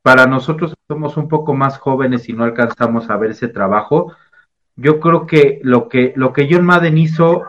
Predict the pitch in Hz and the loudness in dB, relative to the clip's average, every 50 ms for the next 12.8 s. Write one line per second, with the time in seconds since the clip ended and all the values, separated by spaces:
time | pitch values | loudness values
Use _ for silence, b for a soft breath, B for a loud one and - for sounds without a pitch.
0 | - - 120 110 113 110 - - 143 139 139 143 143 135 135 135 135 127 131 127 | -8 -8 -6 -4 -2 -4 -2 -2 -2 0 2 2 2 2 2 0 0 -2 -2 -4
1 | 123 127 123 117 113 123 123 123 117 127 131 123 - 123 120 117 117 120 - _ | -4 -4 -6 -6 -2 -2 -2 0 0 -2 -4 -2 0 0 0 0 0 -2 -10 _
2 | _ _ _ _ _ _ _ _ _ _ _ _ _ _ 131 131 143 147 139 147 | _ _ _ _ _ _ _ _ _ _ _ _ _ _ -2 0 0 2 2 0
3 | 151 - - 131 120 120 - 135 131 131 123 - 147 143 143 - - - _ _ | 0 0 0 -2 -2 0 2 2 0 0 2 2 4 4 4 2 0 -8 _ _
4 | _ _ _ _ _ _ _ _ - 147 123 120 123 139 143 143 147 147 143 135 | _ _ _ _ _ _ _ _ -6 -2 0 0 2 2 2 4 4 4 4 4
5 | 123 113 - 107 110 110 110 110 110 98 - - 131 127 127 123 - 123 131 143 | 2 0 0 -2 -2 -2 -2 -6 -8 -10 -6 -2 0 0 0 0 -2 -2 -2 0
6 | 143 160 156 - - 139 131 135 135 135 135 135 123 - _ _ - 127 123 - | 0 0 -2 0 0 0 0 0 -2 -4 -4 -6 -8 -10 _ _ -10 -10 -6 -2
7 | 123 117 113 113 110 - 131 127 131 123 - 131 131 127 123 123 123 123 120 117 | -2 -2 -2 -4 -4 -4 -4 -4 -4 -4 -2 -2 0 0 0 0 -2 -2 -4 -4
8 | - - 104 - - - 113 107 101 - 104 - - _ _ _ _ _ _ _ | -6 -8 -8 -8 -6 -6 -8 -6 -6 -8 -10 -10 -10 _ _ _ _ _ _ _
9 | _ _ _ _ _ 131 131 123 120 - 135 131 135 135 135 143 143 - 147 151 | _ _ _ _ _ 2 2 4 4 2 2 2 2 2 2 0 2 2 2 2
10 | 165 175 170 - 185 170 160 160 160 160 165 175 156 - - 123 - - 120 120 | 2 2 2 0 0 0 0 0 0 2 2 0 0 0 -2 -6 -6 -6 -6 -6
11 | 117 - 120 117 113 - 120 117 - 147 147 147 147 151 143 143 139 143 143 143 | -4 -4 -4 -4 -2 -2 -4 0 2 4 4 4 2 -2 -6 -2 0 2 4 4
12 | 135 131 123 117 110 - - 127 131 135 147 185 202 - - | 4 2 0 -2 -4 -4 0 0 2 2 2 0 -2 -4 -8